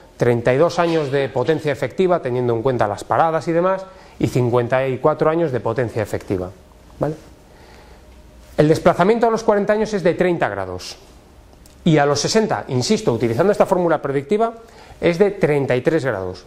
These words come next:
Aquí también hay otra idea importante. Es que de cuarenta a sesenta años al material no le pasa nada. Es decir, aquellos que piensan que por haber llegado a cuarenta años, el daño que vaya a experimentar a partir de ahora este componente va a suponer alguna situación de inseguridad,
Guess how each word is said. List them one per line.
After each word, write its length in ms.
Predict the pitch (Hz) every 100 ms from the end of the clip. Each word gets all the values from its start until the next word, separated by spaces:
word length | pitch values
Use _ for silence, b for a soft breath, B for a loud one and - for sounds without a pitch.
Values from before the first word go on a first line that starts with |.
| - -
Aquí 160 | -
también 240 | 175 170 135
hay 80 |
otra 160 | 117 113
idea 140 | 107
importante. 580 | 107 104 107 165 113 95 - - - - B B B B
Es 140 | - -
que 100 | 175
de 140 | 131
cuarenta 300 | - 120 151
a 20 |
sesenta 300 | 170 160 143
años 200 | 143 165
al 80 | 143
material 240 | 107 110 135
no 80 |
le 60 | 135
pasa 180 | 123 131
nada. 260 | 151 110 - - - - - - - - - -
Es 80 | -
decir, 420 | 139 151 117 87 - - - - - - - -
aquellos 360 | - 160 170
que 100 | 175
piensan 400 | 170 180 165 151
que 140 | 143 -
por 180 | 139
haber 160 | 135 165
llegado 220 | 170 170
a 80 | 165
cuarenta 400 | 170 165 147 160
años, 400 | 165 151 131 - B B B B - - -
el 160 | 131
daño 300 | 160 190 190
que 60 | 175
vaya 160 | 170
a 20 | 170
experimentar 520 | - 156 156 156 156
a 60 |
partir 240 | 147 143 143
de 60 |
ahora 100 | 147
este 160 | 143 147
componente 560 | 143 131 135 151 139 127
va 460 | 131 135 127 123
a 60 | 120
suponer 380 | - 120 131 147
alguna 240 | 139 143
situación 360 | 143 127 120 127
de 80 |
inseguridad, 480 | 120 123 117 131 170